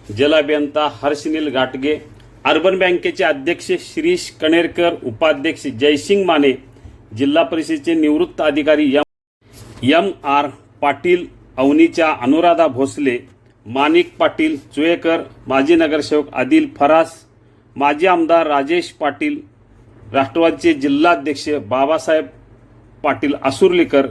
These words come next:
कोजीमाशीचे दादासाहेब लाड, सुनील नागराळे, भूपाल शेट्टे,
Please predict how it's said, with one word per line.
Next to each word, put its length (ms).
कोजीमाशीचे 800
दादासाहेब 600
लाड, 260
सुनील 480
नागराळे, 540
भूपाल 560
शेट्टे, 500